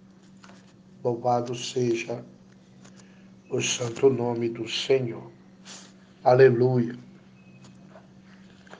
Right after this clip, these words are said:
Graças a Deus. E Davi nos demonstra exatamente uma esperança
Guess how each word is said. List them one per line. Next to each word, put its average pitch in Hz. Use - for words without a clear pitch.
Graças 139
a 120
Deus. 143
E -
Davi 156
nos 170
demonstra 147
exatamente 139
uma 156
esperança 175